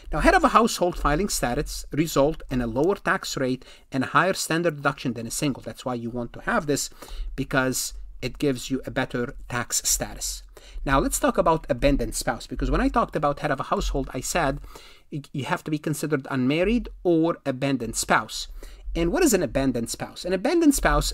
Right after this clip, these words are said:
is someone who has been separated from their spouse,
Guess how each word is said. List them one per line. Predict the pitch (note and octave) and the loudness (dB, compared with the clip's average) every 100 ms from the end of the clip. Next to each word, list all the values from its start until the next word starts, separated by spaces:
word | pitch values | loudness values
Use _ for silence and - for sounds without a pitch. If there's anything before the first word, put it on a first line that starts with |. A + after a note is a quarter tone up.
| - | 0
is | C#3+ C#3 - | 0 0 -2
someone | - B3 B3 D#3 D3+ | 2 4 4 2 -2
who | - | -4
has | C#3+ D3 C#3 | -2 0 0
been | D3+ | -2
separated | D3 G3+ G3+ F3 F3 - | 0 0 0 -2 -2 -4
from | - D3+ | -2 0
their | C#3+ | 0
spouse, | F3+ - A#2 C3+ - | -2 -2 -2 -2 -8